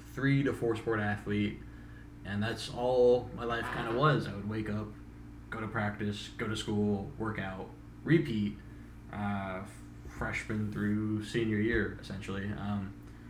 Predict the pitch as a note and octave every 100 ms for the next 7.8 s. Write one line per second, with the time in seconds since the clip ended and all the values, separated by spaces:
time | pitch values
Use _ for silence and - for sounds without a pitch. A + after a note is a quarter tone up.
0 | - - B2 B2 C3+ B2 A#2+ A2+ B2 A#2+
1 | A#2+ G#2+ A2 A2 G2+ - - - A2+ A2+
2 | - A2+ G#2+ G#2+ G#2 - G#2 G2+ G2+ -
3 | - - - - - G2 G2 F#2+ F#2 -
4 | G#2 G2+ - - - - - G#2 G#2 G#2
5 | G#2 G2+ G2+ A#2 A2 G#2 A2+ A#2 G#2+ G#2+
6 | - G2+ G#2+ G#2+ G#2 - - - - -
7 | - - - - - - D#3+ E3